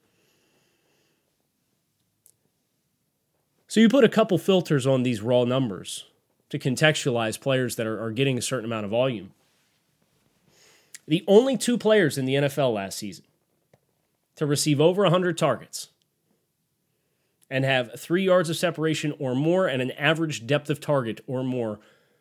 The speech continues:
of twelve yards were Tyreek Hill and Jaylen Waddle. The only two N F L wide receivers last year.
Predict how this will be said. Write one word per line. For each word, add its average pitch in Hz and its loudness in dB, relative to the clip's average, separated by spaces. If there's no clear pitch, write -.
of 123 -10
twelve 147 4
yards 127 0
were 123 -8
Tyreek 135 -2
Hill 113 -4
and 113 -6
Jaylen 101 -10
Waddle. - -20
The - -20
only 175 6
two 170 2
N 151 4
F 139 -2
L 127 2
wide 117 -2
receivers 104 -12
last - -20
year. - -20